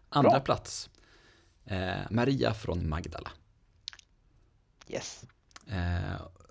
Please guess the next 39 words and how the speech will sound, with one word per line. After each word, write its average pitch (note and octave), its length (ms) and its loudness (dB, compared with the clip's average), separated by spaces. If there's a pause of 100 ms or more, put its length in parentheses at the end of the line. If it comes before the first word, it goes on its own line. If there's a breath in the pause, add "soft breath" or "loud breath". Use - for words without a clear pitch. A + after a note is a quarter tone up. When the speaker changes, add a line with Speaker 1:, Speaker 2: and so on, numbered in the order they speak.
(140)
Speaker 1:
som G#2 220 -2
följde A#2 340 2
Jesus, D2 560 -2 (200)
precis A2 340 -4
som, - 240 -2 (140)
som A2 380 -2 (120)
de G2+ 200 2
tolv. A#2 420 0 (200)
Eh, A2 320 2 (1000 loud breath)
och, - 320 -4
eh, G2+ 340 0
hon A2+ 100 2
s-, - 280 -6 (360)
väldigt D#3 360 2
mystisk - 460 -2
person. - 320 -6 (500)
Eh, G2 320 -2
och, - 420 -6
eh, F#2+ 160 4
det A2+ 100 4
är G#2+ 40 4
väl A2+ 120 0
lite, A2+ 200 -2
man A#2+ 180 2
är A#2+ 80 4
väl B2 140 2
ofta B2 200 -2
lite B2 180 0
osäker C3 600 0
på, - 140 -2
fanns G2+ 300 0
det G2+ 80 -4
tre G#2+ 240 -2
olika C#3 800 0
med C#3+ 140 0
samma G#2 320 -2
namn? F#3 380 -2
Eller - 260 -2
fanns, A#2 280 -8